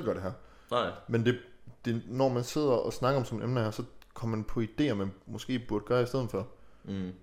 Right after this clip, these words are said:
Speaker 1: Og jeg synes, det er en skidegod idé, det jeg sidder og siger lige nu.
Speaker 2: Ja.
Speaker 1: <laughs> Med at få ham til at fatte, hvad han har gjort forkert, og så
Speaker 2: Ja,
Speaker 1: kan
Speaker 2: vi
Speaker 1: han
Speaker 2: er,
Speaker 1: sige
Speaker 2: vi er
Speaker 1: undskyld.
Speaker 2: faktisk lidt som hypokonder. Vi er sådan, "Gør det her," og så gør vi det ikke selv.
Speaker 1: <laughs> Garanteret. Jamen, jeg prøver jo igen, så vidt muligt at lære.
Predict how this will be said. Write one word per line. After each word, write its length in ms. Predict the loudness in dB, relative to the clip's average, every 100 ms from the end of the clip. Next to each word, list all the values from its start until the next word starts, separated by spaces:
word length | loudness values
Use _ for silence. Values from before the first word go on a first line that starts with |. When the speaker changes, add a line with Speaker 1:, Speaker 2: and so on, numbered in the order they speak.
| -20 -20 -20 -20 -20 -20 -20 -20 -20 -2
Speaker 1:
Og 80 | 4
jeg 80 | 6
synes, 120 | 6
det 60 | 4
er 40 |
en 40 | 4
skidegod 440 | 8 8 8 4
idé, 40 | 4
det 140 | 4
jeg 100 | 4
sidder 120 | 2
og 40 | 0
siger 120 | 2
lige 120 | 2
nu. 80 | 0 0 0 4 4 10
Speaker 2:
Ja. 60 | 10 10 6
Speaker 1:
<laughs> 200 | -2 2
Med 100 | 4
at 100 | 4 0 -12 -14 -14 -12 -10 -12 -16
få 160 | 2 4
ham 120 | 8
til 80 | 8
at 100 | 10 8
fatte, 140 | 8
hvad 100 | 8
han 40 |
har 60 | 6
gjort 140 | 4
forkert, 280 | 4 6 6
og 80 | 6
så 60 | 4
Speaker 2:
Ja, 60 |
Speaker 1:
kan 100 | 6
Speaker 2:
vi 60 | 10
Speaker 1:
han 80 | 10
Speaker 2:
er, 40 | 10
Speaker 1:
sige 40 |
Speaker 2:
vi 60 | 10
er 40 |
Speaker 1:
undskyld. 200 | 10 8
Speaker 2:
faktisk 160 | 4 4
lidt 160 | 2
som 140 | 2 -2
hypokonder. 580 | -4 -4 0 2 2 0
Vi 80 |
er 40 | -2
sådan, 300 | 2 4 2 -2 -8 -10 -6 2
"Gør 160 | 12 12
det 100 | 12
her," 80 | 12
og 180 | 12 10
så 100 | 6
gør 100 | 4
vi 80 | 4
det 60 |
ikke 140 | 2 2
selv. 140 | 0 8 10 12
Speaker 1:
<laughs> 220 | 12 12
Garanteret. 480 | 12 12 12 12 12 12 10 6 0 -6 -8 -12 -8 2
Jamen, 120 | 8
jeg 100 | 10 8 0 -10 -10
prøver 300 | 10 12 12
jo 40 | 12
igen, 220 | 10 4
så 120 | 2
vidt 140 | 0
muligt 260 | 2 4 4
at 40 | 6
lære. 280 | 4 4